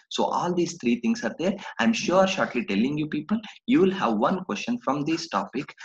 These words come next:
without a doubt, without a doubt in Croc exam, highly likely to be asked. Okay. So drugs, when I'm talking about it,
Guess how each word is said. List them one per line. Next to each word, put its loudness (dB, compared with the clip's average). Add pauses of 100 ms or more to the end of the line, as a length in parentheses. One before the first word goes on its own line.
(240)
without 2
a 4
doubt, 0
without 2
a 0
doubt -4
in -2
Croc -6
exam, -4
highly 0
likely -6
to -12
be -6
asked. -18 (160)
Okay. -10 (720)
So -6 (240)
drugs, -2 (300)
when 6
I'm 6
talking 0
about -6
it, -10